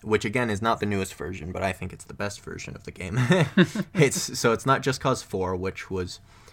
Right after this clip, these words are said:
you know, uh, likely going to be more taxing on a system. Just Cause three, um, because it's a better game.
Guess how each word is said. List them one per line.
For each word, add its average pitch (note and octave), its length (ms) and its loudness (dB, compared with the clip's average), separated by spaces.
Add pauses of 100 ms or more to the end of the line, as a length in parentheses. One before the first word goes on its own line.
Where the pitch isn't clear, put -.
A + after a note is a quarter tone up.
(240)
you G2+ 140 -2
know, E2+ 220 -4 (200)
uh, D2+ 380 -2 (380)
likely F2+ 440 -4
going F2+ 220 -4
to - 80 -12
be A2 100 -6
more A2+ 180 2
taxing F2+ 420 -4
on F2+ 120 -6
a F2+ 40 -6
system. - 440 -10
Just - 200 -8
Cause G#2 240 -4
three, G2+ 320 -8 (640)
um, F2+ 240 -10
because F2 280 -6
it's F2 160 -10
a - 20 -6
better F#2+ 220 -6
game. F2+ 280 -8